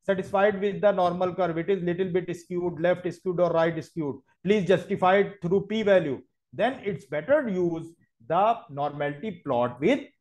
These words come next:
test। So what should we do? Go to analyze, go to descriptive, go to explore। So you are interested in health score, click on it, go to plots, go to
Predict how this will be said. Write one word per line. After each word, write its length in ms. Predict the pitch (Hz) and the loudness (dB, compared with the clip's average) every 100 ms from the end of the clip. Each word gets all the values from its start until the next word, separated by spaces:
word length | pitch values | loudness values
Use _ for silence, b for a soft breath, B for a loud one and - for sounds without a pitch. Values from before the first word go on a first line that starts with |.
| _ - | _ -2
test। 300 | 143 120 - _ _ | 0 -2 -12 _ _
So 140 | - | -4
what 440 | 170 180 202 196 170 | 2 4 4 0 -2
should 160 | 214 196 | -2 -2
we 120 | 226 | -2
do? 320 | 240 294 294 _ _ | -2 -2 -6 _ _
Go 160 | 147 190 | -2 -2
to 180 | 226 220 | 2 2
analyze, 680 | 202 208 202 208 247 240 - _ _ _ _ _ _ | 2 4 4 4 2 -4 -16 _ _ _ _ _ _
go 140 | 120 202 | -2 -2
to 180 | 202 214 | 0 0
descriptive, 760 | 208 - 185 196 - 220 226 - _ _ _ _ - 120 | -2 -2 -2 -2 -2 -2 -2 -6 _ _ _ _ -18 -2
go 160 | 165 | 2
to 220 | 202 214 208 | 2 4 2
explore। 840 | 190 - - 190 202 208 208 - _ _ _ _ _ _ _ _ _ _ _ _ _ | 2 -4 0 4 6 6 2 -12 _ _ _ _ _ _ _ _ _ _ _ _ _
So 140 | - 190 | -4 -2
you 180 | 185 196 | 2 2
are 140 | 196 | 2
interested 500 | 185 180 180 - 208 | 0 -4 -6 -2 0
in 120 | 208 | 0
health 360 | 165 190 202 208 | 0 -2 -2 -8
score, 460 | - 214 226 220 | -2 2 2 2
click 240 | - 175 180 | -4 -4 -2
on 180 | 202 196 | -2 0
it, 240 | 220 226 - _ - 123 | 0 0 -6 _ -14 -2
go 120 | 185 | -2
to 180 | 233 220 | -2 -6
plots, 560 | 196 196 202 214 - _ _ _ _ _ _ | -2 2 2 2 -4 _ _ _ _ _ _
go 200 | - 202 | -2 -2
to 400 | 208 247 269 320 | 0 -4 -4 -8